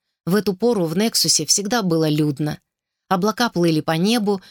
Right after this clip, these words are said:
то и дело закрывая собой солнце. Тени вокруг Таисии удлинялись, у нее подергивались пальцы, а Умбра выпускала любопытные усики. Таисия чувствовала,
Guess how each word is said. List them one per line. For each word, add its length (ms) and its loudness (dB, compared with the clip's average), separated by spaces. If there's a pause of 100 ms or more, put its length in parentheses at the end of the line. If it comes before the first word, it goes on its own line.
(140)
то 80 0
и 100 2
дело 260 2
закрывая 480 0
собой 320 0
солнце. 640 -2 (520)
Тени 360 0
вокруг 340 -4
Таисии 480 0
удлинялись, 800 0 (300)
у 60 2
нее 240 2
подергивались 680 0
пальцы, 580 -2 (100)
а 240 -4
Умбра 540 2 (240)
выпускала 600 0
любопытные 720 0
усики. 680 -2 (920)
Таисия 400 0
чувствовала, 760 -2